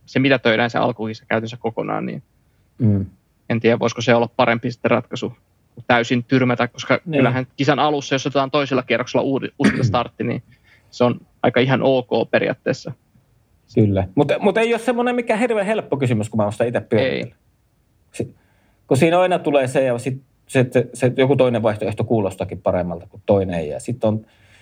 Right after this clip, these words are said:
Speaker 2: tietenkin se, että halutaan pitää turvallisena, niin onko se sit, että siinä lopussa laitetaan väsynä. Mut sit jos taas mennään sinne Abu Dhabi kaksikymmentäyksi, silloinhan kaikki oli sitä mieltä, että miksei otettu uusinta starttia siinä kokonaan.
Speaker 1: Mm.
Speaker 2: Että tavallaan niinku,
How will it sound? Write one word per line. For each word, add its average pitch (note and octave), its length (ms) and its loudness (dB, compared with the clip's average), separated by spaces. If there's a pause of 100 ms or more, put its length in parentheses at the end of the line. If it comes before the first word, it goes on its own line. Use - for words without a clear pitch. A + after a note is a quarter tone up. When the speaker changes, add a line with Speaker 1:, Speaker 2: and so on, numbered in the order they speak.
(120)
Speaker 2:
tietenkin A#2 340 4
se, A#2 120 4
että A2+ 180 2
halutaan A2 280 2
pitää A2 220 0
turvallisena, G2+ 720 0
niin G2 220 -4
onko A#2 220 0
se A2 100 -2
sit, G#2+ 180 -6
että G2+ 120 -6
siinä A2 180 0
lopussa G#2 320 -2
laitetaan G2 320 -2
väsynä. G2 320 -2
Mut A2 140 -2
sit E3 140 -2
jos D3 100 -2
taas C#3 180 -2
mennään C#3+ 300 0
sinne C3 280 -2 (240)
Abu - 260 0
Dhabi C3 200 0
kaksikymmentäyksi, C3+ 580 -2
silloinhan C3 320 0
kaikki C3+ 260 -2
oli C3+ 100 2
sitä C3+ 160 0
mieltä, B2+ 180 -2
että D3 100 -2
miksei C#3 260 0
otettu C3+ 300 -2
uusinta B2 240 -2
starttia G#2+ 440 -4
siinä G#2+ 180 -12
kokonaan. C3 480 -4
Speaker 1:
Mm. B2+ 60 -6 (560)
Speaker 2:
Että - 160 2
tavallaan A#2 380 4
niinku, A2+ 480 2